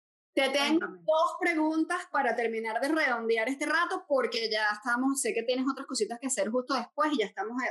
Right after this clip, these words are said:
Speaker 1: así como que en tiempo. Una es, ¿qué es lo que más te ha gustado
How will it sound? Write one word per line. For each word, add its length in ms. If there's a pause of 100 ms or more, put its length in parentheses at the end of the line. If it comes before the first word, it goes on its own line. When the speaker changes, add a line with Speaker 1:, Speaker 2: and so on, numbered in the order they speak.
Speaker 1:
así 240
como 200
que 80
en 100
tiempo. 200 (540)
Una 200 (140)
es, 300 (600)
¿qué 200 (360)
es 520
lo 220
que 140
más 380
te 120
ha 60
gustado 880